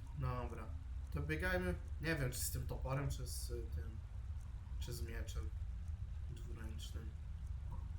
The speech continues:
Dobra, na razie z toporem. Zobaczymy.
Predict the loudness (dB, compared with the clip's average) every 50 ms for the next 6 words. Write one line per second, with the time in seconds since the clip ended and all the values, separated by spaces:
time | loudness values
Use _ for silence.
0 | -2 -2 -2 -2 -2 -2 0 -2 -2 -2 -2 -2 -2 -2 -2 -2 -2 -2 -2 0
1 | 0 0 0 -2 -2 0 0 0 0 0 0 0 0 -2 -2 -2 -4 -4 -4 -4
2 | -4 -4 -4 -4 -4 -2 -2 -2 -2 0 -2 -2 -2 -2 -2 -2 -2 -2 -2 -2
3 | -2 -2 -2 -2 0 0 0 2 2 2 2 2 2 2 2 2 2 2 0 0
4 | -2 -2 -2 -2 -2 -2 -2 -2 -4 -4 -4 -4 -4 -2 -2 -2